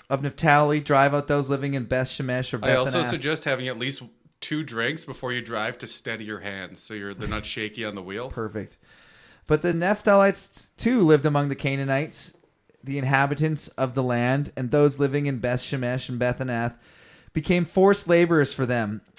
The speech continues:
Speaker 1: The Amorites confined the Danites to the hill country, not allowing them to down into the plain. And the Amorites determined also to hol-, to hold out Mount Heres, Ajalon, Shablim.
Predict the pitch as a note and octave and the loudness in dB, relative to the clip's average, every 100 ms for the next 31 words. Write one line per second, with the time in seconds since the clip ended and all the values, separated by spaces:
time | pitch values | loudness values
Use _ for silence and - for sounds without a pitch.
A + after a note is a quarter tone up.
0 | - _ _ C#3 E3 F#3+ G3+ F#3+ F#3 - | -20 _ _ -6 0 2 4 4 2 -2
1 | E3 D3+ D#3+ D#3 D#3 C3+ C#3 C#3+ D3 D3 | -4 2 2 2 0 -2 0 2 2 0
2 | - C#3+ B2 C3+ D3 D3 C#3 - D3+ C3+ | -2 -2 2 4 2 0 -2 -2 0 0
3 | C3 B2 C3 C3 C3+ C3 C3 - A2+ - | -2 -4 -4 -4 -4 -4 -6 -6 -8 -10
4 | _ - B2+ B2+ B2 A2+ A#2 - C#3 C#3+ | _ -8 -4 -4 -6 -8 -8 -4 -2 0
5 | C#3+ C#3 - - - B2+ C3 C3+ D3 C#3+ | -2 -4 -10 -20 -12 -8 -4 -2 -2 0
6 | C#3+ C#3+ - _ - D#3 D3 D3 C#3+ C3+ | -2 -4 -12 _ -10 -2 -2 0 -2 -2
7 | C3+ C3+ - C#3+ C#3 B2+ F#2 G#2+ _ _ | -2 -2 0 0 0 -4 -6 -12 _ _
8 | _ _ _ _ _ - A2 E3 E3 D3+ | _ _ _ _ _ -8 2 4 6 4
9 | D3 C#3 C3+ C#3 C#3 A#2+ D#3 E3 E3 D#3+ | 2 -2 -2 -2 -2 2 6 6 6 4
10 | D3 - _ - C#3+ D3 D#3 D3 D3 - | 2 -4 _ -2 -2 0 2 2 0 0
11 | D3 D3 D3 D#3 D#3 D3+ | 4 4 2 2 2 0